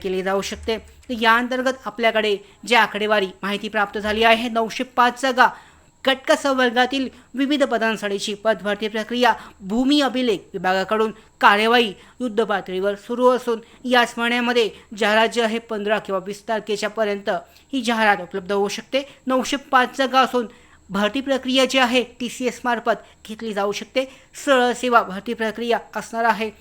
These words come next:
आता कोणकोणती पदे असतील, भरती प्रक्रिया कशा पद्धतीने होईल, टीसीएस की आयबीपीएस या संदर्भात सुद्धा लवकरच आपल्याकडे माहिती, अपडेट प्राप्त होईल की कशा पद्धतीने ही पदभरती प्रक्रिया राबवली जाणार आहे.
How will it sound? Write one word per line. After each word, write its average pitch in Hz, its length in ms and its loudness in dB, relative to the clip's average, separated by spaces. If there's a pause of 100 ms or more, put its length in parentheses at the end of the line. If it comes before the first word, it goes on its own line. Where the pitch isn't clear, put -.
(160)
आता 214 120 -10
कोणकोणती 254 580 -2
पदे 247 280 -2
असतील, 240 420 -2 (300)
भरती 208 280 0
प्रक्रिया 247 400 0
कशा 226 380 -2
पद्धतीने 220 400 -4
होईल, 226 300 -2 (340)
टीसीएस 269 540 -2
की - 180 -8
आयबीपीएस 233 680 -2 (280)
या 294 120 6
संदर्भात 294 520 0
सुद्धा 294 240 0
लवकरच 269 600 0 (100)
आपल्याकडे 208 480 0
माहिती, 196 500 -6 (240)
अपडेट 208 340 0
प्राप्त 202 260 -2
होईल 220 280 0
की 269 80 -2 (120)
कशा 247 220 -2
पद्धतीने 233 440 -2 (340)
ही 339 60 4
पदभरती 233 560 2
प्रक्रिया 220 460 -2 (280)
राबवली 180 500 2
जाणार 180 220 -8
आहे. 196 300 -2